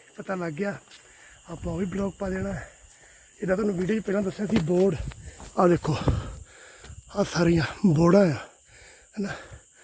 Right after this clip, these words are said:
ਬਹੁਤ ਬੋਰਡਾਂ ਆ ਇੱਥੇ। ਤੇ ਇਹ ਜਿਹੜਾ ਪਹਾੜ ਆ ਨਾ ਗਿਰਨਾਰ ਪਰਬਤ, ਇਹਦੇ ਵਿੱਚ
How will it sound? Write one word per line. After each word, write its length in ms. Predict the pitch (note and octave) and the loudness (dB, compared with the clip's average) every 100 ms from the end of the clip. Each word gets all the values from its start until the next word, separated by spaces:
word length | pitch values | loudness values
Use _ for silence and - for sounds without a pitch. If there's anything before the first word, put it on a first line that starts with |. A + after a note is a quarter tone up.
| - - - - | -20 -20 -20 0
ਬਹੁਤ 320 | G#3+ C#4 D4 G3 | 8 10 8 6
ਬੋਰਡਾਂ 380 | F#3+ G#3 G#3 | 4 4 4
ਆ 80 | D3 | 2
ਇੱਥੇ। 240 | C#3+ - C3+ - - - - - - - - | -2 -6 -10 -10 -14 -14 -14 -20 -20 -20 -8
ਤੇ 80 | B3+ | -4
ਇਹ 200 | D4 C4 | 2 4
ਜਿਹੜਾ 160 | C#4+ C#4 | 6 4
ਪਹਾੜ 480 | - D3+ F#3 A3+ | 2 0 4 4
ਆ 60 | G3 | 4
ਨਾ 100 | A3 - - - G#3+ | 0 -2 -6 -2 0
ਗਿਰਨਾਰ 340 | F#3+ E3+ F3 - | 0 -2 -6 -6
ਪਰਬਤ, 300 | D#3+ D#3 - - - - - - - | -6 -6 -8 -12 -16 -18 -20 -20 -4
ਇਹਦੇ 240 | A3 C#4 | 0 0
ਵਿੱਚ 400 | F3+ G#3+ - B3+ | 2 0 0 -4